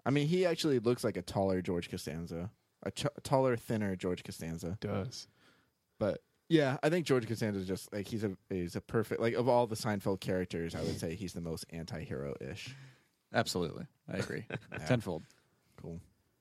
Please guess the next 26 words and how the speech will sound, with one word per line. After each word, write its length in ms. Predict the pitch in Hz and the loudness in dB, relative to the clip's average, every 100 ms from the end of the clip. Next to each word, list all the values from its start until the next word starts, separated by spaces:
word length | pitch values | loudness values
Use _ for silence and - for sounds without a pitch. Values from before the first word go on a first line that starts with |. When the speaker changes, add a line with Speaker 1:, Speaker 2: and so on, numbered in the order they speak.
| _ _ _ _ _ _ _ _ _ _ _ - - - - | _ _ _ _ _ _ _ _ _ _ _ -8 -8 -12 -14
Speaker 3:
This 160 | - - | -6 -4
is 80 | |
so 240 | - 120 95 | 0 2 0
weird. 320 | - 50 - - 110 _ - | -2 -10 -12 -18 -20 _ -20
Speaker 2:
Isn't 160 | - 117 110 | -10 -4 -4
it? 60 | - 175 - _ _ _ | -6 -12 -14 _ _ _
Speaker 3:
<laughs> 540 | _ - - _ _ | _ -20 -20 _ _
I 80 | 123 | 0
can't, 220 | 131 143 | 4 4
yeah, 220 | 139 131 | 6 4
she's, 320 | 107 - 139 139 | 4 0 0 2
uh, 340 | 143 131 123 - _ _ - | 2 0 -2 -8 _ _ -8
it 80 | 120 | -6
looks 200 | 117 131 | 0 0
nothing 260 | 131 123 | 2 2
like 240 | 113 104 - | 2 0 -2
her 100 | 95 | 0
father. 380 | 95 87 87 117 | 2 2 0 2
Speaker 2:
No. 340 | 139 139 107 - - _ 117 | 4 4 0 -6 -20 _ 0
Speaker 3:
Nothing. 300 | 101 90 104 - _ _ _ _ _ _ _ _ _ _ _ _ _ _ _ - | 0 0 -8 -16 _ _ _ _ _ _ _ _ _ _ _ _ _ _ _ 2
All 60 | 180 | 4
right. 180 | 190 165 - _ _ _ _ _ _ | 4 0 -10 _ _ _ _ _ _
That's 140 | 139 - | -8 -2
a 40 | |
good 100 | 110 | 0
one. 160 | 107 | 0